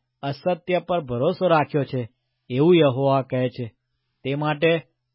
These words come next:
હું પણ તારા મોં આગળ તારા ચણિયા ઊંચા કરીશ ને તારી લાજ દેખાશે. રાનમાના પર્વતો પર તારા જાયકર્મો તથા તારો ખોંખારો તથા તારા વ્યભિચારની બદફેલી,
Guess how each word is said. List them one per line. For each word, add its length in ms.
હું 220
પણ 300
તારા 440
મોં 360
આગળ 320
તારા 260
ચણિયા 460
ઊંચા 360
કરીશ 440
ને 280
તારી 380
લાજ 420
દેખાશે. 520
રાનમાના 800
પર્વતો 560
પર 260
તારા 260
જાયકર્મો 760
તથા 260
તારો 480
ખોંખારો 600
તથા 280
તારા 340
વ્યભિચારની 760
બદફેલી, 960